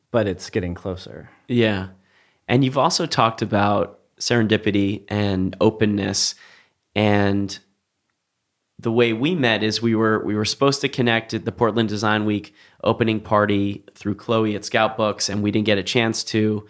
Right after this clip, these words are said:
Speaker 2: And I, then I think you followed up with her, and then you reached out to me directly. And I was so impressed, uh,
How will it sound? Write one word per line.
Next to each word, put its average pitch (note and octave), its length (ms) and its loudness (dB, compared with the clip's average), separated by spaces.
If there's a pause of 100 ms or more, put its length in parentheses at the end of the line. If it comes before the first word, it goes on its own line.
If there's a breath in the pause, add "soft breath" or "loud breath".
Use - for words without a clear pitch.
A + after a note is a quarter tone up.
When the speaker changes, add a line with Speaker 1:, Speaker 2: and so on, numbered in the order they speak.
(600 soft breath)
Speaker 2:
And G#2+ 140 0
I, G2 100 2
then G#2 240 -2
I G2+ 80 2
think G2 200 -4
you A2+ 80 0
followed G#2 280 0
up G2 80 -2
with G2+ 140 -4
her, C3+ 300 0
and A#2 120 -4
then A2+ 160 -2
you A#2 400 0
reached A#2 280 -2
out G#2 180 2
to - 80 -6
me G2+ 140 0
directly. G2+ 680 -2 (400 soft breath)
And G#2+ 320 0
I G#2 60 2
was G#2+ 200 0
so C3 760 0 (360)
impressed, B2+ 800 0 (100)
uh, G2 440 -2